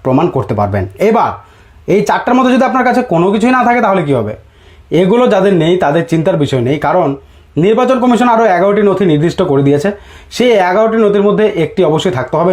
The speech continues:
নইলে বাতিলের খাতায় নাম চলে যাবে আপনারও, ঠিক আছে? তো সেই এগারোটি লিস্ট নিয়ে কিন্তু আমরা already আপনাদেরকে ভিডিও দিয়েছি, আপনারা দেখেছেন। সেখান থেকে যদি আপনার একটা থাকে, তাহলে তো হয়েই গেল, otherwise কিন্তু আপনি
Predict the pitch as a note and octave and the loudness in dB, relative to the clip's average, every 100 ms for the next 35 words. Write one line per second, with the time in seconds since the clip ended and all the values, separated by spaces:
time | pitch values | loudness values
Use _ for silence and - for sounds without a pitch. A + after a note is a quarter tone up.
0 | D3 D3 B2+ B2 C#3+ D#3 C#3+ F3+ C#3 C3 | 2 2 0 0 0 -2 -2 0 0 -2
1 | C3 B2+ D#3+ D4 - - - A2 G#2 F#2 | -2 -2 0 -2 -4 -10 -6 -6 -4 -6
2 | F2+ - - - - A#3 A3 F3 C#3+ F#3 | -8 -14 -20 -10 -2 0 2 0 -2 0
3 | G#3 E3+ E3 G3 F#3+ F3 D#3+ F3+ F3 E3+ | 2 2 2 0 0 0 0 0 0 0
4 | F3 E3+ D3 D3+ C3 C#3+ C3+ C3+ C#3+ B2+ | 0 0 0 2 0 0 0 -2 0 0
5 | B2 A#2+ B2+ C#3 D3 B2 A2+ B2+ E3 A#3+ | 0 0 -2 -2 -2 -2 -2 -2 0 -2
6 | - - - - F#3 G#3 A3 G#3 F#3+ F#3 | -6 -20 -14 -2 0 2 2 2 0 0
7 | E3+ F3+ E3+ F#3 D3 C#3 C#3+ C#3 F#3+ G#3+ | 0 0 -2 0 0 0 -2 0 0 2
8 | C4 C#4+ - - B2+ C#3+ D3 - E3+ D#3 | 0 -2 -10 -4 -2 0 0 0 0 0